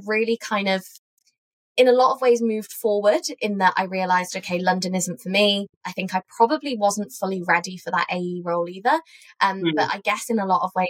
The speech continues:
Speaker 1: I did kind of regress because I was just seeking comfort and I was just seeking, you know, to kind of go back and feel that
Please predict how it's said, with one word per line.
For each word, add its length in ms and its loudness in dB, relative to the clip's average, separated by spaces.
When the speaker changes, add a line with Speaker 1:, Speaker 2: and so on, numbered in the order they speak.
Speaker 1:
I 200 -8
did 80 -4
kind 260 0
of 140 0
regress 640 -4
because 240 -8
I 120 0
was 200 -8
just 200 -6
seeking 420 -6
comfort 500 -2
and 100 -2
I 80 2
was 160 -4
just 280 -8
seeking, 500 0
you 140 0
know, 140 0
to 140 -6
kind 200 -2
of 80 -6
go 220 2
back 460 -2
and 140 -8
feel 580 -4
that 240 2